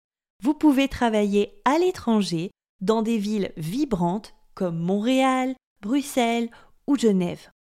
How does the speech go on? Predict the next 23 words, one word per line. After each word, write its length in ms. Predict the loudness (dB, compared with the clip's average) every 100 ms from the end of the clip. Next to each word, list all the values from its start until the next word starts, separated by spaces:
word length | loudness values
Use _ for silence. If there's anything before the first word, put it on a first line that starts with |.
| _ _ _
Rejoindre 640 | -6 -2 -2 -2 -4 -4 -4
des 220 | -2 -2
entreprises 640 | -2 -4 -6 -6 -8 -8 -8
internationales 1000 | -6 -2 -2 -2 -6 -4 -4 -2 -4 -6 -10 -20 -8
ou 100 | -2
même 300 | 0 0 0
devenir 580 | 0 0 -2 -2 -6 -10 -8
interprète. 720 | -4 -2 -4 -8 -10 -10 -12 -20 _ _ _ _
Vous 100 | -8
pouvez 320 | -4 -2 0 0
également 400 | 0 -2 -2 -4
travailler 560 | -4 -2 0 0 -2
dans 160 | -2 -6
les 140 | -8
relations 720 | -4 0 2 0 -4 -6 -4 -6 -14 _ -4
internationales, 1080 | -2 -2 -2 -4 -6 -6 -2 0 0 -2 -4 -12 -4
le 240 | 0 0
tourisme 720 | 0 0 0 2 0 -2 -4 -8 _ _ -6
ou 120 | 0
les 220 | 0 2
organisations 800 | 0 0 0 -2 -4 -6 -8 -8 -12 _
non 320 | -2 0 -2
gouvernementales. 1000 | -2 -2 0 0 0 -2 -2 -2 0 -2